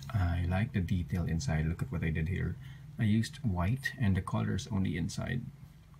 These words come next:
the center bands. And then for this one, I used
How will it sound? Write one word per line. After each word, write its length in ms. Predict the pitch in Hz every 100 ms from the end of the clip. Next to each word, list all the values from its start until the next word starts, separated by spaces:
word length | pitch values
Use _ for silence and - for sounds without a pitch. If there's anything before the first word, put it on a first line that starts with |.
| -
the 80 | 101
center 360 | 101 92 -
bands. 560 | 80 50 - - - - - - - - -
And 80 |
then 140 | 101 101
for 140 | -
this 360 | 90 110 120 -
one, 540 | 107 90 90 110 113 - -
I 40 | -
used 800 | 95 92 92 92 - - -